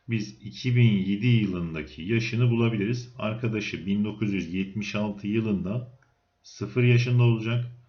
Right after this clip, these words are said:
Bin dokuz yüz yetmiş altı ile iki bin yediyi çıkarırsak, yani iki bin yediden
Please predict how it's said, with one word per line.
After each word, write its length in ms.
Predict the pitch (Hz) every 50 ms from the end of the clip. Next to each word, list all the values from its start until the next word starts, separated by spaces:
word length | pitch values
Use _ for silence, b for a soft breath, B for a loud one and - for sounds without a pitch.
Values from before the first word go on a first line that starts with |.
| b b b b b b _
Bin 160 | 117 117 117
dokuz 240 | 117 113 120 120 107
yüz 80 | 107 113
yetmiş 340 | 113 110 - 117 - -
altı 280 | 113 110 110 107 - 117
ile 160 | 107 104 98
iki 280 | 92 87 - - 113 107
bin 120 | 110 110
yediyi 400 | 110 110 110 104 107 110 110 110
çıkarırsak, 600 | 117 - - - 143 156 165 - - 95 101 - - - - _ _
yani 240 | 120 - 78 78 76 73
iki 320 | 76 73 - - - 95 85
bin 180 | 85 78 73
yediden 640 | 71 71 73 76 76 78 92 90 85 80 76 85 92